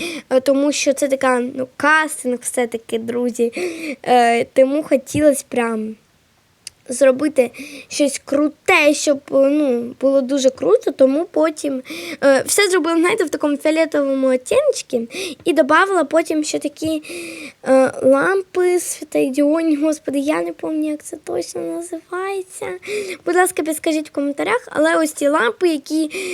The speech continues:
е, переливають свій колір, поставила, е, таких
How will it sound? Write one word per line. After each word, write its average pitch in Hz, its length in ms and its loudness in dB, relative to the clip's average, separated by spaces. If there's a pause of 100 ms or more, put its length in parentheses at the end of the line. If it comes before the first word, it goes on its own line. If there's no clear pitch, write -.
(220)
е, 269 140 8
переливають 277 720 4
свій 254 240 -4
колір, 440 480 4
поставила, 285 800 2 (560)
е, 254 260 4
таких 269 540 -2